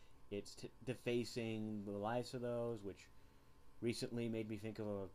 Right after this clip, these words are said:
Outer Limits episode I watched. We're not bringing that up. And I don't know, I, I just love her kind of reaction to it all. She gets along with everyone very well,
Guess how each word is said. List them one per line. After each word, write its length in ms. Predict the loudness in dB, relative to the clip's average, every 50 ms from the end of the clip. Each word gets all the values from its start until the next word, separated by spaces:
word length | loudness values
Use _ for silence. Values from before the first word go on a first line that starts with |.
| -6 -6
Outer 160 | -4 -4 -4 -2
Limits 340 | 0 2 2 2 2 2 2
episode 420 | 0 0 0 2 4 6 6 6
I 120 | 6 6
watched. 580 | 6 6 6 6 6 6 4 4 2 -2 -2 -6 -10 -12 -16 -16 -18 -18 -18 -16 -12 -12 -12 -12 -12 -16 -16 -16 -16 -16 -16 -14 -12 -12 -12 -12 -14 -12 -12 -12 -12 -12 -14 -14 -10 -6
We're 80 | -2 -2
not 80 | 2
bringing 220 | 2 2 4 4 4
that 160 | 4 4 4
up. 180 | 4 2 2 -2 -2
And 560 | 0 2 2 2 2 0 0 0 0 0 -2 -6 -12 -16 -18 -18 -18 -16 -14 -12 -12 -12 -12 -14 -16 -14 -12 -12 -12 -12 -14 -14 -14 -14 -14 -14 -16 -16 -14 -14 -12 -12 -12 -12 -12 -12 -12 -12 -14 -14 -8 -4
I 40 | -2
don't 100 | 0 2
know, 60 | 2
I, 180 | 2 2 2 2 2
I 140 | 2 2 2
just 240 | 2 2 -2 -2 2
love 280 | 2 4 4 4 2 0 -8 -10 -8 -6 -6 -4 -4
her 100 | -4 -6 -4 -4
kind 160 | -2 0 0 2
of 80 | 2
reaction 540 | 2 2 2 2 2 2 2 0 0 0 0
to 160 | 0 2 2 2
it 80 | 4
all. 480 | 4 4 6 6 4 4 2 0 -2 -4 -6 -10 -16 -16 -16 -16 -16 -16 -16 -16 -14 -12 -10 -10 -10 -10 -10 -12 -12 -14 -14 -10
She 280 | -6 -4 -2 -2 -4 -4 -8 -14 -20 -20 -20 -20 -18 -18 -18 -8 -2
gets 180 | 0 0 0 0
along 260 | -2 -2 -2 0 0
with 140 | 0 0 -2
everyone 380 | -2 -2 0 0 0 0 -2 0
very 260 | 0 0 2 2 2
well, 460 | 2 2 2 4 4 2 2 0 -2